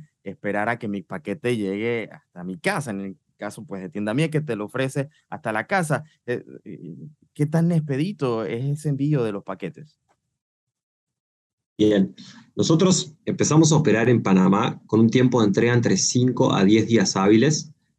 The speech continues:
Speaker 2: que es de alguna manera un poco la media que hemos encontrado en el mercado, porque no te olvides que cuando tú ingresas a un sitio, por ejemplo, de un casillero,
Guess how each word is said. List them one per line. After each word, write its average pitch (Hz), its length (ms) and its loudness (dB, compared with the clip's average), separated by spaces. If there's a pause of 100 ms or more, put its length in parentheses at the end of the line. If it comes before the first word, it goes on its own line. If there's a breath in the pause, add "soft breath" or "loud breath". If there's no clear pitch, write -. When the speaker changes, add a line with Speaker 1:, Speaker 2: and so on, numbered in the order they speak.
(160)
Speaker 2:
que 139 360 2
es 156 300 0
de 113 80 2
alguna 135 240 6
manera 127 280 4
un 127 80 4
poco 127 220 0
la 107 140 2
media 117 340 4
que 113 80 2
hemos 110 180 2
encontrado 101 600 2 (360 loud breath)
en 98 100 2
el 98 60 8
mercado, 110 420 2
porque 104 240 4
no 131 120 6
te 151 60 4
olvides 151 280 8
que - 120 -2
cuando 113 300 4
tú 143 80 6
ingresas 139 440 4
a 117 40 2
un 110 120 4
sitio, 123 420 2
por 101 120 -2
ejemplo, 113 340 -2
de 110 60 4
un 110 80 -2
casillero, 113 580 0